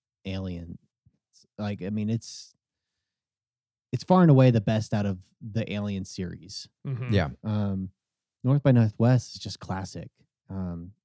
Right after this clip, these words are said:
Speaker 1: the, I mean, there's a lot of iconic scenes into it. Uh, rewatchability, I might lean towards North by Northwest.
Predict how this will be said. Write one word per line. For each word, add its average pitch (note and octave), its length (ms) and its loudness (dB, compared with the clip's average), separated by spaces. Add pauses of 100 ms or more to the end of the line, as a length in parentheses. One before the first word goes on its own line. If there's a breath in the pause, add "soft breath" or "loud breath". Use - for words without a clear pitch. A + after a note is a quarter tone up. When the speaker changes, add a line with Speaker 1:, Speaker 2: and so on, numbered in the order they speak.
(140)
Speaker 1:
the, G#2+ 140 -6
I G2+ 320 -10
mean, A2+ 120 -2
there's G#2+ 140 -6
a A2+ 40 -6
lot A2+ 140 0
of G2+ 60 -2
iconic G2 400 -4
scenes G2 340 -4
into G2 320 -4
it. G2 240 -4 (1200)
Uh, G#2 440 -6 (280 loud breath)
rewatchability, B2 1120 -2 (1400)
I A#2+ 80 -2
might F3+ 220 2
lean C3 160 4
towards A2 300 -2
North G#2 180 -4
by F#2 100 -6
Northwest. F#2 600 -10